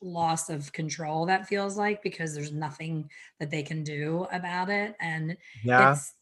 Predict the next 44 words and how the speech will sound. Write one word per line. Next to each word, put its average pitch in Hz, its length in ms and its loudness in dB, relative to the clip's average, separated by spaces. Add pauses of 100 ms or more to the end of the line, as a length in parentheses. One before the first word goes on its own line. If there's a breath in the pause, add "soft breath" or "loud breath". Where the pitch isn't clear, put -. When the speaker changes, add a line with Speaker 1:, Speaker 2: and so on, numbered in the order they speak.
(300)
Speaker 1:
like 185 200 0
you 294 100 4
said, 139 340 -2
people 185 320 0
look 170 180 -2
at 165 60 -2
your 156 160 -2
eyes, 202 560 4 (100)
your 190 180 2
hair. 175 580 4
It's 135 100 4
Speaker 2:
Hair. 151 400 12
Speaker 1:
like, 135 100 4
this 180 220 -2
is 185 160 0
the 175 100 0
first 175 380 0
thing 170 240 -4
that 170 160 -2
people 151 400 -6
see 180 320 -4
when 156 160 -6
they 151 120 -6
meet 185 300 -6
you. 143 80 -14 (380)
Speaker 2:
Yeah. 117 280 6 (120)
And 151 120 8
especially 202 380 8
now, 143 460 10
hair 127 340 4
is 139 80 6
becoming 131 400 0
such 117 300 0 (100)
bigger 120 260 2
statements 147 560 2
with 110 120 -6
wearing 110 180 0
a 101 60 0
mask. 101 400 -2 (420 loud breath)
Um, 143 640 8
you 156 100 6
know, 113 300 6 (220 loud breath)
so, 139 260 6
like, 123 480 6